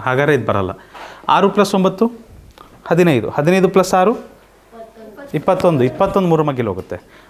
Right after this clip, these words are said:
ಐದು plus ನಾಲ್ಕು ಒಂಬತ್ತು, ಒಂಬತ್ತು ಮೂರು ಹನ್ನೆರಡು, ಹನ್ನೆರಡಕ್ಕೆ ಎರಡು ಸೇರಿಸಿದ್ರೆ ಹದಿನಾಲ್ಕು ಹೋಗುತ್ತಾ? ಹೋಗೋದಿಲ್ಲ. ಇದೇನಾಗ್ತದೆ ಮಕ್ಕಳೇ? ಮೂರು plus ಒಂಬತ್ತು ಇದು ಹೋಗುತ್ತೆ, ಇದು ಮೂರು ಮಗ್ಗಿಲಿ ಹೋಗುತ್ತೆ. ಮೂರೊಂದಲೇ, ಮೂರು ಮೂರಲೇ, ಮೂರೆರಡಲೇ. ಹೌದಾ?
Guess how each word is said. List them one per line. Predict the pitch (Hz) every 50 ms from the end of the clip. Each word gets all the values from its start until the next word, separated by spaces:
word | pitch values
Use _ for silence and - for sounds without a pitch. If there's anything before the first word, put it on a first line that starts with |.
| _ - - 147
ಐದು | 170 175 196 -
plus | 202 185 - 202 190
ನಾಲ್ಕು | 185 185 - 226 240 262 - - - - - - 143
ಒಂಬತ್ತು, | 160 160 156 135 123 - - - 143
ಒಂಬತ್ತು | 139 165 180 175 - 185 185
ಮೂರು | 185 202 214 170
ಹನ್ನೆರಡು, | 175 165 180 165 135 107 98 101
ಹನ್ನೆರಡಕ್ಕೆ | 139 156 175 175 175 180 160 190 180
ಎರಡು | 175 170 -
ಸೇರಿಸಿದ್ರೆ | 185 175 - 180 196 233 262 - - - - _ _ _ _ - - _ - 269 262 262 262 247 262 262 - 294 294 269 247 240 233 208 226 - - - - - - _ _ _ _ -
ಹದಿನಾಲ್ಕು | 120 127 139 135 127 131 127 135
ಹೋಗುತ್ತಾ? | 131 143 147 147 - 143 135 143 - - _ _ _ _ _ _ - - - - - - - - -
ಹೋಗೋದಿಲ್ಲ. | 123 113 101 104 101 - 104 95 98 - - - _ _ _ _ _ _ - - - _ _ _ - - 185
ಇದೇನಾಗ್ತದೆ | 190 208 214 208 202 185 196 185 165 160 151
ಮಕ್ಕಳೇ? | 147 - - 147 139 - - - 151
ಮೂರು | 170 190 202 202 -
plus | 202 190 196 202
ಒಂಬತ್ತು | 190 180 190 180 185 - 214 190 208
ಇದು | 214 233 220
ಹೋಗುತ್ತೆ, | 202 180 143 - 117
ಇದು | 104 101 - - - 156
ಮೂರು | 170 175 180 170
ಮಗ್ಗಿಲಿ | 160 151 160 135 113
ಹೋಗುತ್ತೆ. | 101 98 - 107 104 131
ಮೂರೊಂದಲೇ, | 147 151 156 156 156 175 180 160
ಮೂರು | 151 147 143 147
ಮೂರಲೇ, | 156 165 190 185 160
ಮೂರೆರಡಲೇ. | 131 120 113 107 98 95 87 - - - - - -
ಹೌದಾ? | 147 165 202 202